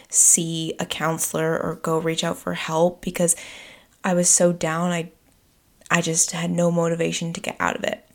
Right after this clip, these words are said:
And we all kind of reach those points for sure. That's something that a lot of people face, and it takes a really long time to get out of, and it takes a lot of courage to get out of it. So I was faced with something pretty heavy in my life,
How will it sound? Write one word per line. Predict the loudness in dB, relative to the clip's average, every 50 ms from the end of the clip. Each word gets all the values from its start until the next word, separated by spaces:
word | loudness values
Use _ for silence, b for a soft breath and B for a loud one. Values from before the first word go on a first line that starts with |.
| B B B B B B B B B B _
And | 0 2 4
we | 6
all | 6 6 4
kind | 4 4 4 4
of | 4 4 0 -4 -6
reach | -4 -4 -2 -2 -2 -2
those | 0 0 -2
points | 0 0 0 0 0 0 -2
for | -2 -2 -2
sure. | 0 0 0 0 0 -2 -2
That's | -2 0 0 0
something | 0 0 -2 -2 -2 -2 -2
that | -2 -4 -6 -6 -8 -10 _ _ _ _ _ 0
a | 0
lot | 2 4 4 4 2
of | 2 0
people | -2 -2 -2 -2
face, | -2 -2 -4 -2 0 4 6 6 6 6 6 4
and | 2 0 -2 -2
it | -2
takes | -2 -4 -4 -2 0
a | 0 0 0 -2 -4 0 2
really | 2 4 4 4 4 2 0 B B B B B _ -4
long | -2 -2 -2
time | 0 0 0 0
to | 0
get | 0 -2 -4 -2 0
out | 2 4 4
of, | 4 4 4 2
and | 0 -2 -2
it | 0
takes | 0 0 2 4 4
a | 4
lot | 4 2 2 4 4 4 4 2
of | 0 -2
courage | -2 0 2 2 2 2 0
to | 2
get | 2 2 2
out | 0
of | 0
it. | -2 -2 -2 -4 B B B B B B B B B B B B B B B 0
So | 4 6 8
I | 8
was | 8 8
faced | 8 6 6 6
with | 4
something | 2 4 6 6 6 4 4 -2 _ _ _ _ _
pretty | -6 -6 -6 -8 -12 -6 0 2 4 6 6 8 8 8 8 8 6 4 2 0 -4 _
heavy | -8 -4 0 0 0 0 0 0 0 -2 -2 -2 -2
in | -2 -2 0
my | 0 0 0
life, | 0 -2 -2 0 0 -2 -2 -4 -10